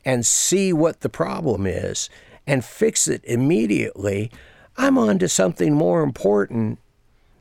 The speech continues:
in a matter of seconds than if I was in the box, looking at channel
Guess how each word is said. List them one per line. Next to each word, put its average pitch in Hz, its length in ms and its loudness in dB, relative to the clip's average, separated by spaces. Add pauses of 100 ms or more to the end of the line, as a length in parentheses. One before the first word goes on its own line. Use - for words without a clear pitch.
(180)
in 147 160 2
a 143 60 2
matter 151 420 2
of 113 100 -4
seconds - 800 -2 (680)
than 135 340 2
if 135 260 -2
I 117 180 2
was 95 380 -2 (380)
in 151 340 4
the 170 100 2
box, 110 720 -4 (460)
looking 113 500 -2
at - 140 -2
channel 135 560 -2